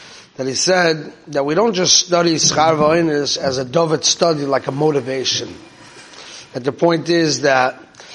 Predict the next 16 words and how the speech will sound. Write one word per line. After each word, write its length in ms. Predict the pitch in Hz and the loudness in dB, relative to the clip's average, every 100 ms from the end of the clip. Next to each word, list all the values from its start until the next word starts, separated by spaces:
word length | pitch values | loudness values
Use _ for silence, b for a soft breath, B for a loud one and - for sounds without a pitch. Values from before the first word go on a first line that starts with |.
| B _ | B _
by 120 | 135 | -6
the 80 | 127 | -2
fact 360 | - 180 175 175 | 2 2 2 -2
that 60 | |
you 140 | 147 127 | -4 -4
see 600 | - 196 208 151 - - | -2 0 0 0 -4 -6
<clears throat> 40 | |
Schar 840 | - - 240 190 165 143 - 147 151 | -2 2 2 2 0 -2 -2 0 2
Va'onish, 400 | 170 233 185 135 | 2 4 2 2
obviously 520 | 147 165 175 147 160 | 2 4 2 -2 -4
it's 120 | 151 | -6
a 60 | 139 | -6
serious 480 | - 170 170 160 175 | -4 0 0 0 0
thing, 140 | 220 | 0
Avodas 440 | 180 156 160 156 139 | 2 2 2 2 -2
Hashem, 480 | 139 135 139 147 | -2 0 0 -2